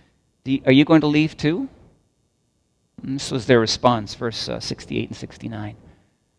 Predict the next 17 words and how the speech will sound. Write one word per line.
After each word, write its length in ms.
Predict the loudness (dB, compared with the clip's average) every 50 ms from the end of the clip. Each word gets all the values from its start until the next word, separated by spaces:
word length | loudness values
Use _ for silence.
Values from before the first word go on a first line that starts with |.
| _ _ _ _ _ _ _
Peter 240 | 6 10 12 12 12
answered 320 | 12 12 10 6 0 -4
him, 180 | -2 -2 -2 2
Peter 240 | 4 4 4 6 6
being 240 | 6 4 4 4
the 60 | 2 0
leader, 380 | 0 6 8 10 10 8 6 0 -18 -20 -14 -10
P-, 120 | -10 -10
P-, 280 | -10 -2 2 2 2 2
Peter 280 | 2 2 4 4 6
being 200 | 6 6 6 6
the 60 | 4
spokesperson 800 | -2 0 4 6 6 6 4 0 -2 -2 0 0 -2 -6 -8 -8 -12 -16 -20 _ _ _ _ _ _
consistently 580 | -10 -8 -4 -2 -2 -2 -2 -4 -4 0 0 0
for 160 | 0 2 4
this 200 | 4 4 4 2
group, 240 | -2 -4 -4 -4